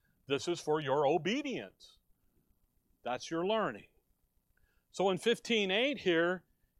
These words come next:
when he says, "The things, I dare not speak of any of those things which Christ hath wrought by me to make the Gentiles obedient by word and deed," he's like, "We're, I'm not going back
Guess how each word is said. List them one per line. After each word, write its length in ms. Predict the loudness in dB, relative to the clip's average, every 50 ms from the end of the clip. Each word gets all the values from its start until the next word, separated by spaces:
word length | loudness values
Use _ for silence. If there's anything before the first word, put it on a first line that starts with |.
| _ _ _ _ _ _ _ _ _ _ _ _ _ _ _ _ _ _ _ _ _ _ _ _ _ _ _ _ _ _ _ -20 _ _
when 120 | -2 0
he 120 | 0 0 0
says, 600 | 2 2 4 4 6 6 6 4 4 2 -2 -2
"The 140 | -2 -2
things, 480 | 0 2 2 2 2 2 -2 -4 -10 -14 -16 -16 _ 2
I 140 | 2 2
dare 240 | 6 6 6 6 6
not 320 | 6 6 6 6 4 2 -2
speak 340 | -6 -2 0 0 0 2
of 140 | 2 2 2
any 160 | 2 2 4
of 100 | 2 4
those 260 | 4 4 2 2 2 -2
things 260 | -2 -2 -2 -2 -2
which 200 | -4 -4 -4 0
Christ 320 | 2 4 4 4 2 2
hath 160 | 0 -2 -2
wrought 400 | 0 2 4 6 6 6 4 2
by 300 | 2 4 4 4 4 2
me 440 | 0 0 0 2 2 2 0 -2 -6 -10 _ _ _ _ _ _ _
to 140 | 0 2 4
make 300 | 4 6 4 4 2 2
the 100 | 2 2
Gentiles 720 | 2 4 2 2 2 2 0 2 4 4 4 4 4 2
obedient 600 | 0 -2 -2 -2 -2 0 0 0 -2 -4 -2 2
by 140 | 4 4 4
word 340 | 4 2 2 2 2 2 2
and 160 | 0 -2 -2
deed," 300 | 0 0 2 2 0 -2 -6 -14 -20 -20 _ _ _
he's 180 | -2 -2 2 4
like, 220 | 4 4 4 2 -4 -14 _ _ -10
"We're, 240 | -2 0 0 0 0 2 4
I'm 200 | 4 4 6 6
not 280 | 6 4 6 4 4
going 340 | 4 4 6 6 4 4 6
back 300 | 6 8 8 8 6 2